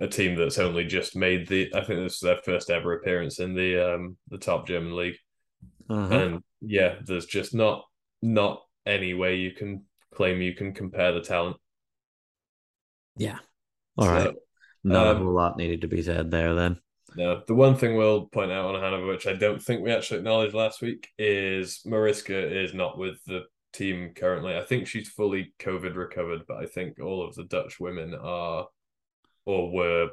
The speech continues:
Speaker 1: planning to be centralized pre-Worlds, and
Speaker 2: They're
Speaker 1: from what
Speaker 2: currently,
Speaker 1: Yeah.
Speaker 2: they were currently on an, an away, like, an abroad training camp
Speaker 1: Right.
Speaker 2: in that game. I don't know if they're then coming back. I don't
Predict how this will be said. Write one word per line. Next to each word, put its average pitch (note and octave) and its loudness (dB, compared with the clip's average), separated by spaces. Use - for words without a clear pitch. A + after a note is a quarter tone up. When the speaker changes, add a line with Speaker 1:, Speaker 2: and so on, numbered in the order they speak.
Speaker 1:
planning F2 -2
to - -16
be F#2 -6
centralized G2 -2
pre-Worlds, G2 0
and F2 -10
Speaker 2:
They're G#2 2
Speaker 1:
from E2+ 0
what F#2 -6
Speaker 2:
currently, F#2+ 4
Speaker 1:
Yeah. B1+ -16
Speaker 2:
they G#2 2
were F2+ 0
currently F2+ 0
on F2 -2
an, E2 -6
an F2 -2
away, F2 4
like, F#2+ 0
an G2 0
abroad E2+ 0
training E2 -2
camp E2+ -4
Speaker 1:
Right. C2+ -12
Speaker 2:
in G2+ 0
that F2 2
game. F2 0
I F2+ 0
don't F2 2
know F2+ 2
if E2 -4
they're E2+ 2
then E2 0
coming E2 -6
back. D#2 0
I D#2+ 0
don't D#2+ -2